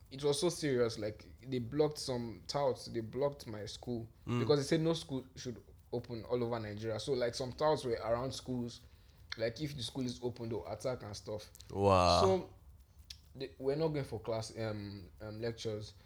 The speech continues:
Speaker 1: So what they did was this, we're now running out of food and stuff because, um, petrol was getting expensive and everything.
Speaker 2: Yeah.
Speaker 1: So with that, every, um, if, eh, when I resumed the first term,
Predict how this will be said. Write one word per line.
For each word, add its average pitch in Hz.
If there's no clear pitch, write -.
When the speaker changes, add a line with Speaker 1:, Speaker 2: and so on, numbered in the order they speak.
Speaker 1:
So 143
what 151
they 131
did 117
was 107
this, 107
we're 131
now 160
running 139
out 113
of 104
food 123
and 107
stuff -
because, 131
um, 120
petrol 131
was 123
getting 123
expensive 120
and 110
everything. 117
Speaker 2:
Yeah. 107
Speaker 1:
So 175
with 156
that, 185
every, 180
um, 127
if, 175
eh, 160
when 175
I 175
resumed 123
the 107
first 123
term, 110